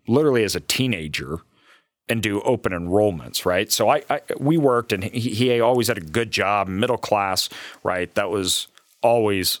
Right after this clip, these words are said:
a thing, me growing up. I, I, I was never in poverty or felt need. He was. He grew up out of extreme poverty. Literally, he, he didn't have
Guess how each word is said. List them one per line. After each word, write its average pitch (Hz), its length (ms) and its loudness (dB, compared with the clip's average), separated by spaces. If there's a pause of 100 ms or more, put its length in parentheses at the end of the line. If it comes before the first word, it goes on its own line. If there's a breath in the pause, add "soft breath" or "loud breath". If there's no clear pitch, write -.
a 95 60 -2
thing, 92 360 -2
me 98 120 -4
growing 82 380 -4
up. 69 200 -14
I, 80 260 -6
I, 98 200 -4
I - 20 -4
was 87 160 -4
never 78 200 -6
in 65 60 -14 (100)
poverty 78 500 -4
or 78 40 -8
felt 71 240 -6
need. 80 260 -6
He 139 220 0
was. 90 260 0
He 156 100 0
grew 90 220 0
up 82 140 -4
out 80 120 -4
of 82 100 -6
extreme 92 520 -2
poverty. 67 460 -10 (460 loud breath)
Literally, 113 440 0
he, 104 240 -2
he 127 220 -2
didn't 104 260 -2
have 85 540 -6